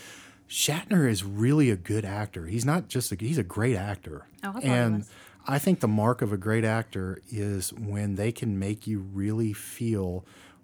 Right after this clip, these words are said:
Speaker 1: what they're feeling in a scene and not show you. And there's,
Speaker 2: Mm-hmm.
Speaker 1: there's, not all actors are these great actors that draw you in this way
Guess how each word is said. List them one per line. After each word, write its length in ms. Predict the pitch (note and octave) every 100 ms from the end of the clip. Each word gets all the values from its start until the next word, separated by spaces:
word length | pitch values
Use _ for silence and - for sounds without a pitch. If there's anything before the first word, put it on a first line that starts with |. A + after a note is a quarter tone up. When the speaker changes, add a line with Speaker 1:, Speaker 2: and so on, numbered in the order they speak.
| -
Speaker 1:
what 240 | G#2 A2
they're 120 | A2 F#2
feeling 680 | - A#2+ A2 G#2 F#2+ F#2
in 140 | A2+ G2
a 80 | F#2
scene 340 | - G#2+ F#2
and 80 | F2
not 220 | A2+ C#3+
show 360 | - - C3 A#2
you. 320 | F#2+ E2+ D#2
And 120 | F2+
there's, 200 | F#2+ F#2+
Speaker 2:
Mm-hmm. 100 | F#2+
Speaker 1:
there's, 360 | A2 G2+ - - - - _ _ _ - -
not 280 | A2 B2 D#3+
all 220 | - C#3 C3
actors 440 | B2 - A2 G#2
are 100 | G#2
these 180 | G2 F#2+
great 380 | - G#2 G#2+ G2+
actors 440 | G#2+ G2+ G2+ F#2
that 100 | F#2
draw 240 | F#2+ F#2+
you 200 | G2 F#2+ F#2
in 120 | F#2+
this 240 | F2+ -
way 260 | F#2 F2+